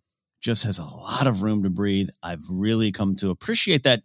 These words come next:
more than I did Mando season one. I, I'll tell you, uh, uh, and that's been a personal, uh, journey for me and, and a rewarding one at this point.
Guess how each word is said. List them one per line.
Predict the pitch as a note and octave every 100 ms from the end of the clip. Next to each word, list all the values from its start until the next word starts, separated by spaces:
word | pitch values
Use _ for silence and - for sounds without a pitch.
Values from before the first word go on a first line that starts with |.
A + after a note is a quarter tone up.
| -
more | A#2+ B2 C#3+
than | C#3+
I | C3+
did | B2 A#2
Mando | A2 G2+
season | F#2+ G#2 F2 F#2
one. | E2
I, | D2+ G2 F2+
I'll | A#2+
tell | G#2+ B2
you, | - - - - -
uh, |
uh, | F2+ F#2 F2 - F2+ C2
and | E2+
that's | F2 G2
been | - F#2 F2
a | C#2
personal, | - A2 G#2 G2+ F2+ E2+ -
uh, | F2+ E2+ -
journey | F#2 A2 G2+
for | G2 F2+
me | C3+ D#3+
and, | D#2
and | C2+ E2+
a |
rewarding | F2 F2 F2+ E2
one | D2+ C#2+
at | -
this | -
point. | - _